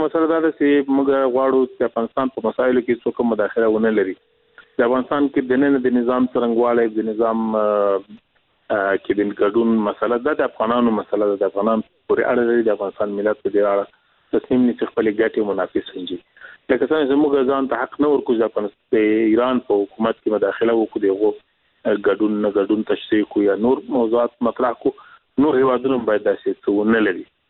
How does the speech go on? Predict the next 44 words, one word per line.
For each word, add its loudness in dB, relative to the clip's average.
آه، 0
اگر 0
که -2
د 0
دې 2
هغه 0
لیدلوری 2
چې -4
و، 2
هغه 0
د 2
یوه 2
اظهار 0
په -2
حد -10
کې 0
و، 0
نو 4
موږ 0
سره 0
په -14
خبرو 2
په -6
تماسونو 0
کې -4
دوی 2
ته -8
قناعت -2
ورکړل -4
شوی 0
چې -2
د -2
افغانستان -2
مسایل 0
او 2
منافع -2
جلا 2
دي، -2
خپلې -2
ګټې -2
سنجي، 0
هغسې -2
اقدامات -2
کوي 0